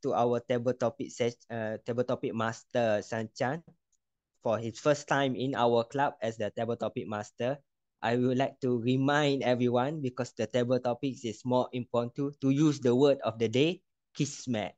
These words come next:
so that Glai will have to do more work for today.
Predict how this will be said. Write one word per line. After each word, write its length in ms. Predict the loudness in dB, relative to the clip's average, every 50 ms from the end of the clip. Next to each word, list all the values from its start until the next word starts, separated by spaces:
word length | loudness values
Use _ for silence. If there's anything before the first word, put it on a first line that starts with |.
| _ _
so 320 | _ -8 -2 0 0 0 0
that 320 | 0 -2 -2 -2 -4 -8 -8
Glai 420 | -2 2 2 4 4 4 2 0 -2 -6 _ _ _ _ _ _ _
will 140 | -6 -4 -2
have 220 | -2 -4 -2 0
to 100 | 0 0
do 240 | 2 4 4 4 4
more 320 | 6 6 6 6 6 4
work 180 | 4 2 0 0 -4 _
for 120 | -6 -4
today. 400 | -4 -4 -6 -6 -6 -8 -10